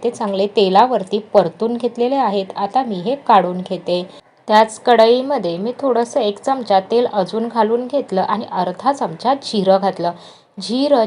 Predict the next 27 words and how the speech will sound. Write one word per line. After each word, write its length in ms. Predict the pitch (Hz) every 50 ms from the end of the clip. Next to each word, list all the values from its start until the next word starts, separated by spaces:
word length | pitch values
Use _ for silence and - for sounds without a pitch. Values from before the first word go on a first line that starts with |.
| 220
छान 340 | - - - 220 233 254 269 277
फुललं 360 | - - 294 254 190 180 180
की 160 | 180 - -
आपल्याला 560 | 294 277 226 - - 202 190 185 185 185 196 214 - - - - _ _ -
एक 200 | 196 240 254 - 220
मोठा 460 | 214 202 202 - - - - 233 269
कांदा 360 | 269 - 277 226 185 185 196 190
बारीक 560 | 190 185 208 220 226 240 254 262 285 277 285
चिरून 340 | - - 262 240 247 240 247
घ्यायचा, 420 | 247 277 269 233 - - 254 294 330
तो 220 | - - 254 214 196
घालून 340 | 190 196 190 175 180 190 196
घ्यायचा 420 | 190 190 180 170 170 - - 185
आहे. 280 | 175 175 185 190 185 185 190 - - -
कांदा 320 | 214 208 202 202 208 262
आपल्याला 420 | 339 330 311 - 190 185 185 180 190 190
छान 280 | - - 277 202 175 196 202 -
तांबूस 420 | 220 190 185 185 220 269 269 -
रंगावरती 600 | 269 220 175 175 180 180 185 196 196 196 - 285
परतून 440 | 285 - 254 214 175 - 196 190 190
घ्यायचा 400 | 190 196 190 185 180 180 - 196
आहे. 420 | 180 175 170 - - - - - - _ _ -
गॅस 360 | 196 202 233 269 320 320 - -
मी 120 | 196 190 208
मध्यमच 680 | 220 214 190 175 165 - - 208 220 233 277 294 285 -
ठेवलेली 420 | - 247 202 196 196 196 196 196 190
आहे. 340 | 190 185 185 175 185 180 180